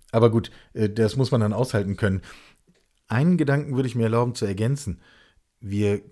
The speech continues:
werden sicher ein Digitalministerium nur dann sinnvoll bekommen können, wenn es nicht nur zusätzliche Querschnittsaufgaben bekommt,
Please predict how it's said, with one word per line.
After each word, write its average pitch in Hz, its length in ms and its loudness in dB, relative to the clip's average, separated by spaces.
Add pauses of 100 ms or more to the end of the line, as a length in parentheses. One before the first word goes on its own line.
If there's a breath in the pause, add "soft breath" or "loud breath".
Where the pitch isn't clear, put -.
(1400)
werden 131 480 2
sicher 147 540 -4
ein 117 180 -2
Digitalministerium 120 1300 -2
nur 98 200 -4
dann 98 320 -4
sinnvoll 107 580 -2
bekommen 80 540 -10
können, 71 420 -12 (680 soft breath)
wenn 117 300 0
es 117 260 -8
nicht 139 360 -2
nur 127 160 0
zusätzliche 123 720 -4
Querschnittsaufgaben 98 920 -6
bekommt, 135 520 -6